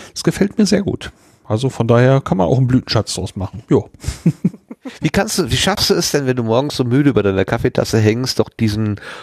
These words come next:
Speaker 2: teilweise doch recht diffizilen Geschichten zu folgen? Geht dein Hirn dann schon auf?
Speaker 1: Äh, ja, ich bin tatsächlich auch jemand, der morgens relativ zügig wach wird.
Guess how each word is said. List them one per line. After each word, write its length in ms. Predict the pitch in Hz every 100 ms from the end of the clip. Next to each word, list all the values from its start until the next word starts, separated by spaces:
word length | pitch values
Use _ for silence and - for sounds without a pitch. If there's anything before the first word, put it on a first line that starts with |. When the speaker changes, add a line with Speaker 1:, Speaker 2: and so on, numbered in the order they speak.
| - - -
Speaker 2:
teilweise 480 | - 85 123 165 151
doch 200 | 127 110
recht 200 | 110 110
diffizilen 560 | 113 101 - 104 143
Geschichten 720 | 151 - 101 - - 175 220 - _
zu 140 | -
folgen? 580 | 160 196 202 90 85 80
Geht 160 | 82 -
dein 140 | 139
Hirn 200 | 98 135
dann 160 | 151 123
schon 180 | - 113
auf? 300 | - 226 - _ _ _ _ _ _ _ _ _ _ _ _ _ _ _ _ -
Speaker 1:
Äh, 100 | 131
ja, 240 | 127 147
ich 200 | 165 -
bin 140 | -
tatsächlich 540 | 156 151 156 151 147 -
auch 200 | 156 -
jemand, 420 | 156 143 139 135
der 100 | 127
morgens 500 | 123 127 147 147 -
relativ 480 | 127 156 - 135 -
zügig 520 | - 160 139 127 -
wach 440 | - 127 127 135 -
wird. 340 | 101 101 -